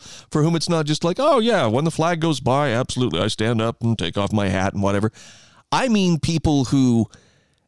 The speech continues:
actually have, have made the conscious decision, "I am going to live with the greatest amount of freedom that I can,"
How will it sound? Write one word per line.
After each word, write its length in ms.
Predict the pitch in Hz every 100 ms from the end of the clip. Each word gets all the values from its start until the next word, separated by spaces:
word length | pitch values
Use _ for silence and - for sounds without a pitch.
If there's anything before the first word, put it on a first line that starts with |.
| -
actually 400 | 151 165 165 135
have, 320 | 135 104 101
have 320 | 127 113 98
made 220 | 131 190
the 80 | 147
conscious 420 | - 165 151 147
decision, 600 | - 127 139 120 80 78 - _ -
"I 420 | 131 139 151 160 -
am 160 | 151 127
going 340 | 107 110 117
to 180 | - 135
live 440 | 104 92 92 87 - _ _ _ _ _ _ _ _ _
with 200 | 107 -
the 320 | 117 104 98 - _ _ _ _ _ -
greatest 460 | 107 110 160 190 -
amount 260 | 160 139
of 80 | 143
freedom 380 | - 123 95 98
that 100 | 95
I 80 | 98
can," 420 | - 76 69 95